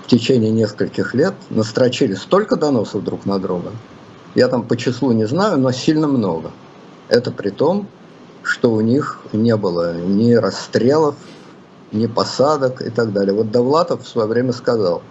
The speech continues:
«Сталин, Сталин». А четыре миллиона доносов что, Сталин написал? Так вот, четыре миллиона доносов писали люди, которые хотели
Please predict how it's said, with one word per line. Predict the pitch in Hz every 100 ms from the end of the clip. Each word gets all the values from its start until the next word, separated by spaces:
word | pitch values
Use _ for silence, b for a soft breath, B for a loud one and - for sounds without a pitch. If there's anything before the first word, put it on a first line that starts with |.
| - - - -
«Сталин, | - 143 156 120
Сталин». | 113 - 98 90 90 - - -
А |
четыре | 117 - 156 139
миллиона | 135 135 123
доносов | 113 127 123 90 - -
что, | 101
Сталин | - - 196 156
написал? | 113 - 98 - 95 - - - - B B B B -
Так | - 117
вот, | 160 180 -
четыре | - - 160
миллиона | 156 147 143 139
доносов | 135 160 226 190 131
писали | 131 117 151 139
люди, | 143 202 202 117 90
которые | - 117 - 165
хотели | 131 127 151 151